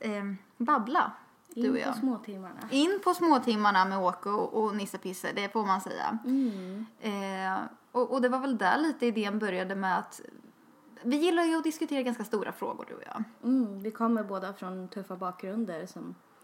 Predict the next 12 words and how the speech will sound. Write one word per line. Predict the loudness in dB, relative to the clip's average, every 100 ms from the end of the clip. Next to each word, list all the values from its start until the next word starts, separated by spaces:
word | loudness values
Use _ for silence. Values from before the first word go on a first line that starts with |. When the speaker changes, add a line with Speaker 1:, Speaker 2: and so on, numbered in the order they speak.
| -20 _ _
Speaker 2:
gör | -12 -10 -6 -4
att | -6 -8
man | -10 -10 -10
funderar | -10 -8 -2 -2
mycket | -2 -6 -14
kring | -12 -12 -12 -16 _ _ _ _ _ -12
livet. | -6 -4 -6 -8 -16 -20 -2
Speaker 1:
Ja, | 2 6 6 4
men | 2 2
verkligen. | 0 -2 -2 0 0 -2 -4 -8 -10 -20
Speaker 2:
Ja. | -16 -14 -14 -10 -6
Speaker 1:
Eh, | -4 -2 -2 -4 -4 -6 0